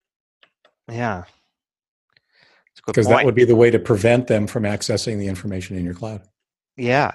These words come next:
Speaker 1: And the, he, so, I mean, and here's the thing. It's like, if your phone's out of your possession, so let's assume a citizen that has done nothing wrong, but, and, uh, you know, the police have taken some evidence because they need to get to the bottom of something.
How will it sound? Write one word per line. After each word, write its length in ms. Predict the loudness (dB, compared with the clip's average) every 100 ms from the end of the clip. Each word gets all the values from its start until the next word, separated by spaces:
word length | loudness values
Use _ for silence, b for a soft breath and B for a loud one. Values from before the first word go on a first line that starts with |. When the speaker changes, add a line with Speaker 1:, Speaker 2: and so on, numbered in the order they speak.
| -2
Speaker 1:
And 160 | 0
the, 60 | 0
he, 260 | 0 -2 -2
so, 280 | 2 2 2
I 120 | 0 0
mean, 160 | 0
and 120 | -2
here's 240 | -2 -2 -2
the 80 | -2
thing. 300 | 2 2 2
It's 200 | -4 0
like, 320 | 0 0 -6 B B B -16
if 140 | -2
your 120 | 0
phone's 340 | 2 4 2 4
out 140 | 2
of 60 | 2
your 80 | -2
possession, 520 | -2 0 0 0 -10
so 180 | -4 0
let's 160 | 2 2
assume 560 | 0 0 2 0 -2 -8 b b -4
a 120 | -4
citizen 440 | 0 2 2 0
that 120 | 0 0
has 120 | 0
done 180 | 0 2
nothing 340 | 0 0 -2
wrong, 260 | -2 -2 -6 _ _ _ b b b _
but, 460 | 2 4 2 -4 -18 _ _ _ _ _ _
and, 300 | -4 -4 -6 -10
uh, 120 | -10 -8
you 120 | -6
know, 260 | -6 -6 -10 _ _
the 100 | -6
police 280 | 0 0 2
have 320 | 0 0 -4 _ -4
taken 360 | -2 -2 -2
some 140 | -4 -4
evidence 460 | -2 0 -2 -4
because 560 | -8 -6 -4 -6 -8 -14 _ _ _ _
they 200 | -4 -4
need 140 | -2 -4
to 60 |
get 160 | -4 -6
to 60 | -6
the 60 | -4
bottom 300 | -2 -2 -6
of 60 |
something. 380 | -10 -10 -12 -18